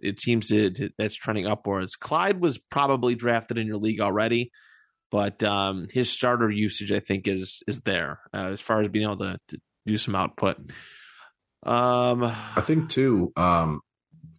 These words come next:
Speaker 2: kind of another noteworthy thing here is when Clyde got stepped on, he left the game, and the first man in, a lot of people thought it'd be Jerick McKinnon. It was actually Isaiah Pacheco,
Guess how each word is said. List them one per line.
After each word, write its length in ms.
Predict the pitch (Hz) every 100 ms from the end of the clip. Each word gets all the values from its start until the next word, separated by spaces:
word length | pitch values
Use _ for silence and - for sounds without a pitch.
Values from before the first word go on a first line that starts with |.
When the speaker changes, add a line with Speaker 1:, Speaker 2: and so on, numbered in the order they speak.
| -
Speaker 2:
kind 200 | - 107
of 100 | 98
another 640 | 92 90 87 85 80 80 - _ _ -
noteworthy 480 | 87 76 82 78 76
thing 280 | 85 82
here 400 | 87 78 76 80 -
is 180 | 80 85
when 260 | 82 76
Clyde 340 | - 90 101 104
got 200 | 92 -
stepped 340 | - 92 -
on, 380 | 76 71 73 82 -
he 160 | 90
left 240 | 90 87 -
the 60 |
game, 240 | 85 87 82
and 80 | 73
the 40 |
first 300 | - 107 107
man 220 | 101 95
in, 140 | 104 90
a 40 |
lot 160 | 85 92
of 80 | -
people 200 | 90 87
thought 140 | 92
it'd 100 | 85
be 100 | 82
Jerick 260 | 92 87 80
McKinnon. 460 | 78 - 98 80
It 60 | 73
was 120 | 78
actually 320 | 82 95 -
Isaiah 360 | 82 80 85 78
Pacheco, 440 | - 85 78 -